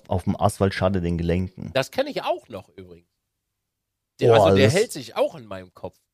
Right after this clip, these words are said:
Speaker 1: Okay, da muss ich jetzt, also,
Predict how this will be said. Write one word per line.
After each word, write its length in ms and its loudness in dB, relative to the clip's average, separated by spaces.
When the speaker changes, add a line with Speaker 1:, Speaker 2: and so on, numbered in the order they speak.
Speaker 1:
Okay, 800 6
da 180 6
muss 200 4
ich 140 0
jetzt, 380 0
also, 500 4